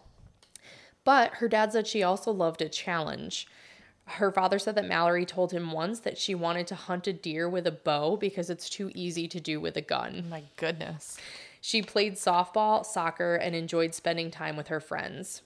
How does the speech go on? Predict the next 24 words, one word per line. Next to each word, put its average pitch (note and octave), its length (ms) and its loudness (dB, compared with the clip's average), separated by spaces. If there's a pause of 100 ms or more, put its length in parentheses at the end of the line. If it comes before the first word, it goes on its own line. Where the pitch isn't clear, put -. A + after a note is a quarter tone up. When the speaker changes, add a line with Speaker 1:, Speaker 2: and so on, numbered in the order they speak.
Speaker 1:
She - 180 -2
graduated F3 580 4
from E3+ 220 0
Wade D#3 220 0
Hampton D#3+ 340 -8
High G#3 140 -2
School G3 360 2
and F3+ 160 -2
was E3+ 160 0
attending E3 420 -2
the E3 100 -2
University D#3+ 640 -4
of D#3+ 100 -8
South D3 300 -2
Carolina D#3+ 680 -2 (1080)
in G3 180 4
Columbia, - 480 -2 (420)
<laughs> - 420 -10
pursuing G3+ 580 0
a G3 60 2
career E3+ 460 2
in E3 180 -2
interior D#3 560 -2
design. C#3 540 -6